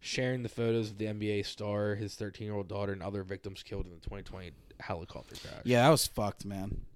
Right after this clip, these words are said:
Speaker 1: Yeah, so
Speaker 2: That
Speaker 1: they're
Speaker 2: whole event.
Speaker 1: Yeah,
Speaker 2: I
Speaker 1: so
Speaker 2: mean, it was crazy just 'cause of what happened, obviously, but
Speaker 1: Mm-hmm.
Speaker 2: looking back at it, like, at, like, week, like, the week after it happened, it was kinda like, once it rele-, repo-, once it was reported that Vanessa, like, didn't know until she saw the T M Z story,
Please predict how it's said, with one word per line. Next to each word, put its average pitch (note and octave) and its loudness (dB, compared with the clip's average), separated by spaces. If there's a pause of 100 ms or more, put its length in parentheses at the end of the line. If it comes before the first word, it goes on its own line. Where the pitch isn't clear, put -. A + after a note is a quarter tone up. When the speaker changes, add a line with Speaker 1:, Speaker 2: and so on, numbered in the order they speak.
(220)
Speaker 1:
Yeah, A2+ -6
so - 6
Speaker 2:
That D3+ 12
Speaker 1:
they're D3+ 12
Speaker 2:
whole D3+ 10
event. A2+ 2 (160)
Speaker 1:
Yeah, A#2+ 0
Speaker 2:
I - 10
Speaker 1:
so F#3+ 10
Speaker 2:
mean, G3 12
it G3+ 12
was G#3 12
crazy F3 8
just C#3+ 6
'cause C3+ 4
of B2 4
what A2+ 8
happened, A2 2
obviously, C#3+ 4
but A#2 4 (220)
Speaker 1:
Mm-hmm. A2 -6 (200)
Speaker 2:
looking F3 12
back B2 10
at D3 10
it, D#3+ 8
like, A#2+ 4
at, A#2+ 6
like, C3+ 2
week, D3 2
like, D#3 4
the D#3 2
week F#3+ 8
after G3+ 8
it A#2 6
happened, B2 6
it - 4
was G#2+ 2
kinda B2+ 2
like, A2 2 (680)
once D#3+ 10
it E3 8
rele-, C3 6
repo-, C3+ 4
once D3 10
it E3+ 8
was C#3+ 6
reported C3 6
that A#2 4
Vanessa, A2+ 4
like, A#2 2
didn't A2+ 4
know A2 10
until A#2 4
she - 0
saw A2 6
the G#2+ 6
T A2 -4
M G#2 -4
Z G2+ -4
story, B2+ 2